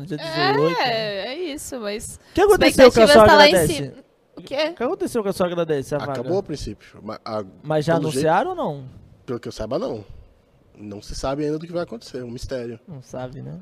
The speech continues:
Speaker 3: <laughs> Cara, tem Catrina.
Speaker 2: Não,
Speaker 3: Eu,
Speaker 2: mas e-
Speaker 3: eu só sei depois que sai oficial, antes
Speaker 1: Ah.
Speaker 3: disso eu não sei de nada.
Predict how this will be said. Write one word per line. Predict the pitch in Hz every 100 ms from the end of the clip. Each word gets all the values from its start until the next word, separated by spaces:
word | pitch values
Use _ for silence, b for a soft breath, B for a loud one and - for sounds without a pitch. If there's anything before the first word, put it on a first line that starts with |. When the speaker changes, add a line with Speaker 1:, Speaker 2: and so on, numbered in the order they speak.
| -
Speaker 3:
<laughs> | - 262 254 - - - 220 -
Cara, | 170 - 175
tem | -
Catrina. | 135 135 139 131 131 - b b b b b b b -
Speaker 2:
Não, | -
Speaker 3:
Eu, | 143 165 196
Speaker 2:
mas | 175
e- | -
Speaker 3:
eu | 170
só | 214 180
sei | 165
depois | 180 202 202
que | -
sai |
oficial, | 190 - 156 143
antes | 139 151
Speaker 1:
Ah. |
Speaker 3:
disso | 139 151
eu |
não | 170
sei | 156 170
de | 208
nada. | 139 131 123